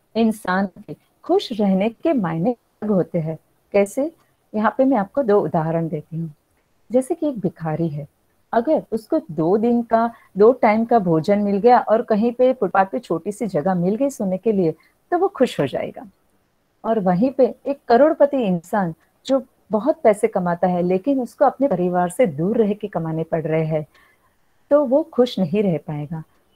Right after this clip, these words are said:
तो यहाँ पे भिखारी की खुशी किस में है? दो वक्त की रोटी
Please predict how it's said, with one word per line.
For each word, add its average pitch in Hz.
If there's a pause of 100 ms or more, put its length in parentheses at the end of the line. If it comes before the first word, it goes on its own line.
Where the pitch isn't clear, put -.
तो 311
यहाँ 226
पे 208 (460)
भिखारी 180
की 262
खुशी 262
किस 240
में 240
है? 269 (380)
दो 220
वक्त 240
की 247
रोटी 214